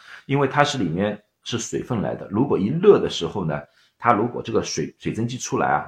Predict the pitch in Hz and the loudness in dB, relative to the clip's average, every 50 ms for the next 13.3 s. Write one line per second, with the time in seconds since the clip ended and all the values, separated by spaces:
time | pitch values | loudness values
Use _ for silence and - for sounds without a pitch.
0 | - - - 165 131 110 104 107 101 95 - - - - 151 117 104 90 - - | -6 -4 -2 -2 0 0 -2 -4 -6 -8 -8 -6 -2 -2 0 0 0 -2 -2 -4
1 | 143 - - - - - - _ - 73 - - _ _ _ _ _ _ - 107 | -6 -6 -6 -10 -16 -20 -16 _ -10 -10 -10 -12 _ _ _ _ _ _ -4 -2
2 | - - 127 127 127 123 - - 101 90 - - - - - 80 73 - - _ | 0 0 0 -2 -2 -4 -4 -4 -6 -6 -6 -6 -6 -4 -4 -4 -6 -6 -10 _
3 | _ _ _ _ _ _ _ - - - - 117 104 82 76 76 73 78 82 82 | _ _ _ _ _ _ _ -16 -10 -2 2 4 4 4 2 0 -2 -2 0 2
4 | 101 156 185 160 - _ _ _ _ _ _ _ _ _ _ _ _ _ _ _ | 2 2 0 -2 -6 _ _ _ _ _ _ _ _ _ _ _ _ _ _ _
5 | _ _ _ _ _ _ _ - 151 131 98 - - - 117 - - - _ _ | _ _ _ _ _ _ _ -4 -2 -2 -2 -2 0 0 0 0 -2 -4 _ _
6 | _ _ _ _ _ _ _ _ _ _ _ _ _ _ _ _ - - 85 87 | _ _ _ _ _ _ _ _ _ _ _ _ _ _ _ _ -10 -6 -6 -4
7 | 92 - - 107 82 78 - _ - - 98 82 - - 78 80 - - - 113 | -4 -6 -6 -6 -6 -8 -8 _ -2 0 0 0 -2 -6 -8 -6 -2 -2 0 0
8 | 104 101 - 101 98 92 - - 57 - - _ _ - - - 60 62 - _ | 0 -2 -2 -2 -4 -4 -6 -8 -14 -16 -18 _ _ -18 -16 -16 -16 -18 -20 _
9 | _ _ _ _ _ _ _ _ _ - 92 80 92 - - 78 - - - 92 | _ _ _ _ _ _ _ _ _ -6 -4 -4 -4 -4 -6 -8 -8 -8 -8 -6
10 | 85 95 95 85 80 - - - 58 - _ _ _ _ _ - 101 92 - 69 | -6 -4 -6 -8 -8 -10 -16 -20 -20 -20 _ _ _ _ _ -4 -4 -2 -2 -2
11 | 78 95 85 78 64 55 62 78 80 - 71 78 73 65 - - 90 71 65 - | -2 -2 -2 -2 -4 -4 -4 -4 -4 -2 -4 -6 -6 -6 -6 -4 -4 -4 -4 -6
12 | - - - - - _ _ _ _ _ _ - 117 151 214 233 165 117 87 - | -8 -10 -10 -12 -20 _ _ _ _ _ _ 4 6 8 8 8 6 2 2 2
13 | - 123 113 113 - - | 4 2 2 2 -2 -12